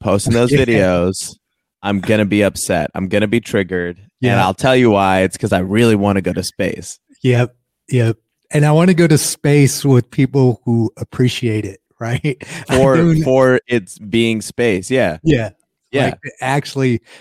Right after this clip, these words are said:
Speaker 2: I do not wanna go up there and be dealing with a whole bunch of people posing for their selfies and asking me to take pictures of them.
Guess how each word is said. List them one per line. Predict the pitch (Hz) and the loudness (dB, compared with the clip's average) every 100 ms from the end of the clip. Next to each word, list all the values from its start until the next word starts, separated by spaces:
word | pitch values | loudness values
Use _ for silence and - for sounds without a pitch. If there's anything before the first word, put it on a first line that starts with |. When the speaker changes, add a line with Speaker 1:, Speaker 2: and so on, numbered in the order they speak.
| _ | _
Speaker 2:
I | 135 | -8
do | 135 147 | 0 0
not | 143 156 147 | 2 0 0
wanna | 147 139 | 0 0
go | 127 135 131 123 - | 0 0 2 -2 -4
up | 135 - | -8 -8
there | 123 117 113 - | -10 -8 -8 -10
and | 123 113 | -10 -8
be | 127 | -8
dealing | 113 131 127 123 | -4 -4 -2 -2
with | 117 | -4
a | 113 | -4
whole | 110 117 | -4 -4
bunch | 123 117 | -4 -8
of | 104 | -10
people | - 127 107 107 | -6 -4 -4 -8
posing | - 120 113 120 | -4 -4 -2 -6
for | 120 | -6
their | 113 107 | -8 -8
selfies | - 120 - 104 - | -4 -4 -4 -10 -12
and | 104 | -10
asking | 110 117 127 120 | -10 -8 -8 -8
me | 110 | -8
to | 104 | -10
take | - 101 | -16 -10
pictures | - 135 - 110 | -8 -6 -6 -8
of | 101 92 | -10 -16
them. | 101 | -20